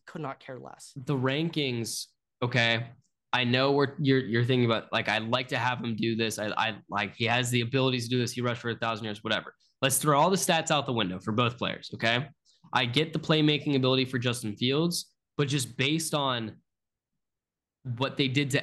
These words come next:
Speaker 2: elevate their teams last year, Trevor Lawrence did more to win the games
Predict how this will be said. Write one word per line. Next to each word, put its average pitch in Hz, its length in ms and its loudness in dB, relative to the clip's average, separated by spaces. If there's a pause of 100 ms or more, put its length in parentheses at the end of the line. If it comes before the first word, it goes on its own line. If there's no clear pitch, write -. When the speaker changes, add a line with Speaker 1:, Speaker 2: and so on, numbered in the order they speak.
(160)
Speaker 2:
elevate 160 520 2
their 151 100 -2
teams 143 420 0
last 104 400 -4
year, - 360 -12 (2250)
Trevor 175 340 4
Lawrence 175 380 8
did 143 180 2
more 120 320 6
to 175 80 6
win 170 220 8
the 170 80 6
games 139 760 0